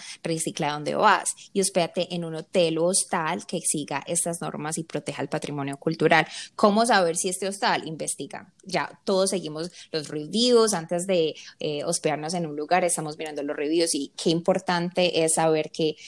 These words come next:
son un lu-, es un lugar responsable, que genera productos responsables, que ofrece productos responsables, eh, y sí, que son eco-friendly. Entonces, hospedarse en estos lugares.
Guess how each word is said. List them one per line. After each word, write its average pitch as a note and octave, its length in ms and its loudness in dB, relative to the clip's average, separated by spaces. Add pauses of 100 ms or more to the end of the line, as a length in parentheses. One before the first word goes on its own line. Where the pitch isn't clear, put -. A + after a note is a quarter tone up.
son D#3+ 320 2
un D3+ 300 -4
lu-, D#3 180 -2
es D#3 240 0
un E3+ 80 2
lugar D#3+ 260 2
responsable, D3 800 0
que D#3 160 -2
genera D3+ 360 -4
productos D3 420 -4
responsables, C#3+ 800 -4 (240)
que - 100 -2
ofrece C4 400 2
productos E3 380 0
responsables, D3 680 -6 (340)
eh, D3+ 320 -2
y F#3 80 0
sí, - 280 2
que F3 120 0
son D#3+ 160 -4
eco-friendly. E3 320 -4 (680)
Entonces, D#3 440 -8
hospedarse C#3+ 420 -2
en D3 100 -6
estos - 180 -6
lugares. - 500 -8